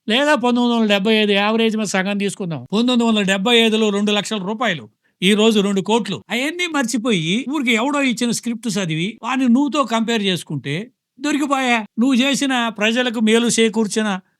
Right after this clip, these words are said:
ఏదైతే ఉన్నదో అది కొంత డైల్యూట్ అయిపోయింది. ఇంకొకరిని విమర్శించటం కాదు, నువ్వేం చేస్తుందో చెప్పు. అప్పుడు పరిస్థితులు వేరు, ఇప్పుడు పరిస్థితులు వేరు. కనుక మంచి చేసినప్పుడు మంచిగా మాట్లాడటం, చెడు అయితే చెడు మాట్లాడటం,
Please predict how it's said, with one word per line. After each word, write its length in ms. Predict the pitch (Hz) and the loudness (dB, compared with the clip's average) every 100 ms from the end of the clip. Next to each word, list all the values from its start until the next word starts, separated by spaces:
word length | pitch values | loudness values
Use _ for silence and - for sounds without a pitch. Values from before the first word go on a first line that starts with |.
| _ _ _ _ 156 | _ _ _ _ -2
ఏదైతే 720 | 160 214 240 240 240 202 226 | 4 6 6 6 2 4 4
ఉన్నదో 500 | 208 208 185 170 269 _ - | 4 2 2 0 0 _ -6
అది 460 | 220 233 220 240 - | -2 0 -2 -4 -12
కొంత 200 | - 202 | -12 -4
డైల్యూట్ 340 | 214 208 214 175 | -2 0 -2 -2
అయిపోయింది. 340 | 151 131 117 | -6 -8 -12
ఇంకొకరిని 360 | 196 233 226 208 | -8 -6 -2 -2
విమర్శించటం 560 | 233 220 269 214 233 | -2 -4 -8 -6 -8
కాదు, 400 | 175 175 165 117 123 | -6 -8 -8 -14 -12
నువ్వేం 400 | 131 156 202 185 | -10 -6 -6 -4
చేస్తుందో 440 | 165 151 185 180 | -8 -8 -12 -12
చెప్పు. 220 | 123 - 139 | -16 -12 -12
అప్పుడు 220 | - 156 | -8 -8
పరిస్థితులు 500 | 151 175 165 214 175 | -6 -8 -8 -8 -6
వేరు, 220 | 175 202 | -8 -10
ఇప్పుడు 200 | 156 147 | -10 -12
పరిస్థితులు 580 | 139 147 135 165 139 135 | -10 -12 -12 -14 -14 -14
వేరు. 300 | 127 123 110 _ | -14 -16 -18 _
కనుక 520 | 190 226 180 175 220 _ _ _ _ _ _ _ _ - | -6 -4 -6 -6 -10 _ _ _ _ _ _ _ _ -6
మంచి 320 | 151 208 233 | -4 0 0
చేసినప్పుడు 420 | 233 196 202 175 | 0 0 -4 -4
మంచిగా 340 | 139 151 208 202 | -2 -2 0 -2
మాట్లాడటం, 640 | 196 185 202 196 262 285 _ _ _ _ _ _ - 185 | -4 -4 -6 -6 -10 -10 _ _ _ _ _ _ -4 0
చెడు 160 | 214 | 2
అయితే 240 | 233 - 180 | 2 0 -4
చెడు 300 | - 175 208 | -2 -2 0
మాట్లాడటం, 640 | 214 190 208 196 247 | -2 0 -2 0 -6